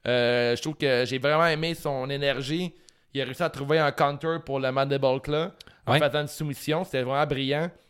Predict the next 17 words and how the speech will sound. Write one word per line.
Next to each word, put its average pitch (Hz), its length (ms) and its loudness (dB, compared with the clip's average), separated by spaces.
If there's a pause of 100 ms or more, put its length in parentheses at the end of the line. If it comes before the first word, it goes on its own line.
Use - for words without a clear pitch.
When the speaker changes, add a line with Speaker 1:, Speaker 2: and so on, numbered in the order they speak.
(320)
Speaker 1:
J'aime 143 180 -4
vraiment 170 220 0
comment 170 240 2
il 160 160 -2
lutte, 185 140 0
Bryan. 151 420 2
C'est 127 180 -8
toujours 175 240 -6
super, 151 460 -2
euh, 120 380 -2
Speaker 2:
Ben, - 240 -14
je - 60 -10
pense 202 120 0
que 143 60 2
c'est 113 60 2
un - 20 -2
des 107 220 -2